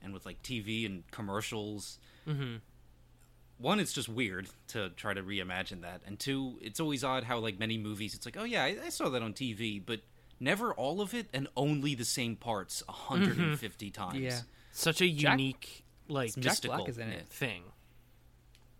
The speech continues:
Speaker 3: Also, Dennis Hopper is in it as the deacon.
Speaker 1: Oh, yeah, Dennis Hopper's the bad guy.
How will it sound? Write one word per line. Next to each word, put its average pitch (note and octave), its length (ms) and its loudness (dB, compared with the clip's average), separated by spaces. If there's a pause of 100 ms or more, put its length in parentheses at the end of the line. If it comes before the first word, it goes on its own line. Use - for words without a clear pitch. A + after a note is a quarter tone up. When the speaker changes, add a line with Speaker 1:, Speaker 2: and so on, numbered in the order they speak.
(120)
Speaker 3:
Also, E3 260 2
Dennis F3 300 4
Hopper F#3+ 380 2
is A2 120 -4
in A2+ 100 -4
it A2+ 140 -8
as B2+ 220 0
the - 140 -2
deacon. D3 500 -2 (800)
Speaker 1:
Oh, A#2+ 80 2
yeah, G3+ 180 4
Dennis B2+ 300 0
Hopper's D#3+ 280 -2
the E3 80 -4
bad F3 240 -4
guy. F2+ 220 -10